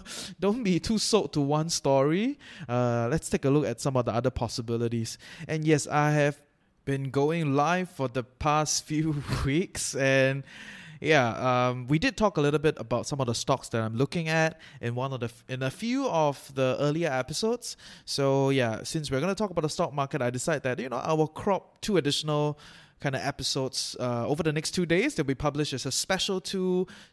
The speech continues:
two extra special episodes for the next two days after this episode to talk about some of the stocks that I'm looking at and some of the common pitfalls that I think, uh, people miss or, you know, we could talk more about. And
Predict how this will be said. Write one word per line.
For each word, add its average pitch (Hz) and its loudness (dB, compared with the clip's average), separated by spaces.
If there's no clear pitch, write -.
two 294 2
extra 208 0
special 180 -2
episodes 147 0
for 135 -2
the 127 -2
next 156 -2
two 254 0
days 151 0
after 143 0
this 147 0
episode 127 -4
to 139 2
talk - 0
about 123 2
some 208 -6
of 233 -6
the 165 2
stocks 165 -2
that - -2
I'm 131 -4
looking 190 -2
at 185 -2
and 127 -4
some 147 -4
of 131 -6
the 127 -2
common 147 -4
pitfalls 131 -2
that 113 -4
I 120 -8
think, 127 -4
uh, 107 -6
people 135 -2
miss 180 -2
or, 117 -6
you 117 -10
know, 117 -8
we 123 -6
could 131 -8
talk 143 -8
more 135 2
about. 165 -4
And 123 -10